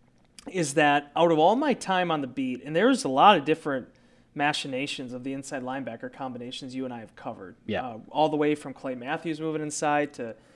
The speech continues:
Speaker 1: Nate Palmer and Jamari Lattimore and Brian, and Brad Jones moving from outside linebacker to inside linebacker. We've seen it all.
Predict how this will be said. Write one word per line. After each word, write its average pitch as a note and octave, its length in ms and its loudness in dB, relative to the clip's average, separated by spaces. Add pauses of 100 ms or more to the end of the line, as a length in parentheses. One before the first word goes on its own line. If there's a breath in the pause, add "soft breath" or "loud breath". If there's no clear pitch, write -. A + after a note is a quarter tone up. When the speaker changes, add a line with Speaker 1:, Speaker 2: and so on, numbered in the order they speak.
(240 soft breath)
Speaker 1:
Nate C3 260 -10
Palmer E3+ 640 2
and A#2 220 -6
Jamari B2+ 360 -4
Lattimore D3+ 600 -2
and A#2+ 100 -12
Brian, B2 400 -6
and A#2 240 -14
Brad A#2+ 260 -4
Jones C#3+ 460 -4
moving C#3+ 340 -6
from C3+ 200 -14
outside C#3 480 -4
linebacker C3 420 -4
to C3 140 -6
inside C3 340 -6
linebacker. B2 600 -6 (220 soft breath)
We've G#3+ 220 2
seen F#3 240 -2
it C3 80 -2
all. B2+ 380 -2